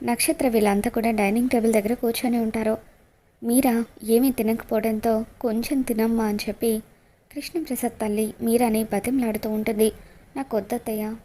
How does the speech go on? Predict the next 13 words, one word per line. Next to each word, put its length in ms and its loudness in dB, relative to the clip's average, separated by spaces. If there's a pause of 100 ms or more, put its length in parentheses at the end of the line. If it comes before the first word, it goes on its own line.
(640)
నేను 260 -2 (260)
ఆయన్ని 220 -4
మర్చిపోలేకపోతున్నాను" 1120 -6 (100)
అని 120 -10 (100)
చెప్పి 220 -2 (520)
మీరా 280 4 (140)
ఏడుస్తూ 380 -2
ఉంటుంది. 400 0 (420)
"రే 100 2
చెర్రీ, 360 2 (220)
నువ్వైనా 420 -2 (260)
మీ 100 -2
అమ్మకు 300 -6